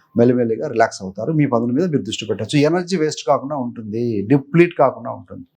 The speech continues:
ఎం, ఎం for money, ధనం చాలా ముఖ్యం. అష్టంలో ఉండి ద్వితీయాన్ని చూస్తూ ఉన్నాడు, డబ్బులు వృధాగా ఖర్చు అవుతున్నాయి అనుకోండి, చెక్ చేసుకోండి. ఈ వృధా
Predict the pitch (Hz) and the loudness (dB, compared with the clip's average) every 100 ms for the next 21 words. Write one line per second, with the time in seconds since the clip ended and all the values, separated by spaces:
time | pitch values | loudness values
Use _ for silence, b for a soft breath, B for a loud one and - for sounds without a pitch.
0 | _ _ _ - 151 175 143 180 190 170 | _ _ _ 4 4 4 -2 -4 -4 -4
1 | 156 151 180 - _ - 104 147 160 143 | -4 -4 -4 -8 _ 0 2 2 0 2
2 | 131 139 127 123 117 113 - 156 156 147 | 2 2 -2 -4 -6 -4 2 2 2 -2
3 | 147 131 131 147 131 127 - 120 113 104 | -4 -6 -2 -2 -2 -8 -6 -6 -6 -6
4 | 113 _ - 123 147 131 143 147 143 131 | -8 _ -2 2 4 4 2 2 -4 -6
5 | 131 127 120 113 113 113 - _ - 196 | -8 -6 -8 -8 -10 -12 -14 _ 2 2
6 | 196 208 190 - 165 135 107 - _ _ | 6 6 6 4 2 2 -4 -8 _ _
7 | _ _ - 113 147 208 | _ _ 0 4 6 6